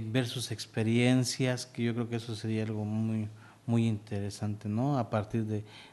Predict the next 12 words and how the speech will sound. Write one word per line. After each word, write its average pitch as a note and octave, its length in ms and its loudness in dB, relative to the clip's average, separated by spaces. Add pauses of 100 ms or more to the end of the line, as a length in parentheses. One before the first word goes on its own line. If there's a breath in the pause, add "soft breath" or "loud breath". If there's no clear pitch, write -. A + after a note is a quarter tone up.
(140)
de A#2 120 0
cómo C#3 260 6
ellos C3+ 120 6
lo A#2+ 80 0
están, B2 420 2 (520 loud breath)
lo A2+ 40 0
están B2+ 320 4
viviendo, A2+ 680 8
lo G#2 60 2
están B2 280 0
vivenciando, A2 1120 4 (640 soft breath)
¿no? C3+ 320 0